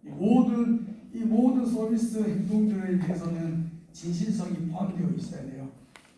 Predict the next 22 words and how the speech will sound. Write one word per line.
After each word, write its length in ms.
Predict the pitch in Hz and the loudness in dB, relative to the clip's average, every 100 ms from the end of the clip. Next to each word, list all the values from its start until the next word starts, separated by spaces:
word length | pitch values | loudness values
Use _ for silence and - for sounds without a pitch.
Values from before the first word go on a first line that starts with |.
| _ | _
사람과 400 | - 262 269 269 | -2 2 2 2
사람 260 | - 233 233 | 2 2 2
관계이기 420 | 233 185 185 - | 0 -2 -4 -6
때문에 640 | 180 180 175 185 185 - - - - - - | -6 -6 -6 -6 -6 -8 -10 -18 -20 -20 -4
내가 400 | 165 170 170 190 170 | 0 2 2 0 -2
거짓으로 540 | 180 247 262 226 226 | 0 2 2 2 0
하는 180 | 196 190 | 0 0
서비스는 800 | 185 175 170 170 160 160 156 160 - - _ _ _ _ _ | -2 -4 -4 -6 -8 -8 -8 -10 -14 -20 _ _ _ _ _
감동을 380 | 202 208 240 233 | -8 -2 0 0
줄 120 | - | -4
수가 240 | - 175 | -6 -8
없어요. 300 | 180 - - - - - | -6 -6 -8 -10 -12 -12
정말 420 | 151 175 180 - | -6 -2 -2 -2
진심을 440 | - - - 226 | -2 2 6 8
담아서 580 | - 151 156 151 151 - - - - _ _ _ - - _ _ | 6 4 0 -2 -2 -4 -6 -14 -20 _ _ _ -20 -20 _ _
소비, 400 | - 185 165 160 | -6 -2 0 0
서비스를 720 | 165 170 170 - 151 135 - - - | -2 -2 -2 -4 -4 -6 -8 -12 -12
해야 80 | 147 | -8
됩니다. 280 | 139 127 - - - _ _ _ _ _ _ _ - _ _ - - - - - - | -6 -6 -8 -14 -18 _ _ _ _ _ _ _ -20 _ _ -20 -20 -20 -20 -20 -20
자, 60 | - - | -20 -20
자신을 680 | - 156 190 202 254 262 262 | -14 -10 -4 0 2 4 4
상품화하라. 680 | - 180 170 165 147 143 - | 2 -2 -6 -6 -6 -8 -12